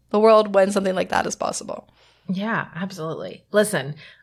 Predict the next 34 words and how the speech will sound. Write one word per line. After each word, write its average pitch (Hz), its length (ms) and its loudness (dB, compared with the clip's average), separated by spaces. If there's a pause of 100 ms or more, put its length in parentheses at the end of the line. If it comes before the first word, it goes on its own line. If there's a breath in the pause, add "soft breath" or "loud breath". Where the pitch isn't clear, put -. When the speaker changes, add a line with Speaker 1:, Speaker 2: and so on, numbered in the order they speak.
(120 loud breath)
Speaker 2:
uh, 165 80 2
to - 200 -2
me, 240 340 4
especially 240 460 0
in 247 80 -2
the 214 60 2
beginning 202 560 0 (120)
years, 202 480 2
and - 260 0
beginning 339 420 0
of 220 100 -2
years, 208 400 4
I 208 100 2
would 233 160 0
say 240 220 2
is 233 120 0
the 220 120 0
first 190 420 -4 (100)
ten 156 280 -8
years 185 280 -6
at 165 100 -6
least 160 360 -8
of 185 100 -10
your 196 80 -4
business, 196 380 -4
and 214 280 -4
businesses 175 460 -6
never 139 200 -8
stop - 260 -6
growing. 135 320 -6
So 151 160 -6
it's 127 180 -12
not 151 160 -4
like 143 280 -6